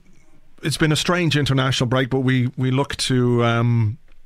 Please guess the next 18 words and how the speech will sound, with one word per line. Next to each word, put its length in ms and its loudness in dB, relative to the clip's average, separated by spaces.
we 120 0
look 140 0
to 80 -4
carry 320 0
on, 400 0
as 180 -2
we 80 0
said, 320 0
and 140 -2
football 340 0
returns. 560 0
And 80 0
Arsene 280 -2
Wenger 200 0
has 140 -4
been 120 -2
talking 520 -2
again 520 -2